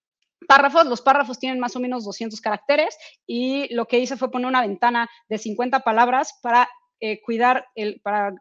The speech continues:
guardar el mayor contexto posible en estos párrafos. Entonces, eh, si un párrafo empieza en la, así, en, empieza en el carácter cero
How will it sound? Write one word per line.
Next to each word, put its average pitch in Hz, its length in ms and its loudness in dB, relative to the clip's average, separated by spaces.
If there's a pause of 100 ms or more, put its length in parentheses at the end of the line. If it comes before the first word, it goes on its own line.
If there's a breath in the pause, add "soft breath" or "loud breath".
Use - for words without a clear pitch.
(120)
guardar 220 400 0
el 240 120 -4
mayor 220 280 -4
contexto 240 460 -10
posible 220 340 -8
en 208 80 -6
estos 208 220 -10
párrafos. 330 420 0 (200 loud breath)
Entonces, 262 440 -2
eh, 233 180 -4 (140 loud breath)
si 285 140 -2
un 294 60 -2
párrafo 311 280 4
empieza 262 480 0
en 220 140 -4
la, 220 200 -6
así, 240 420 -4
en, 226 180 -6
empieza 247 340 -4
en 277 80 -2
el 226 140 -6
carácter 220 400 -4
cero 262 300 0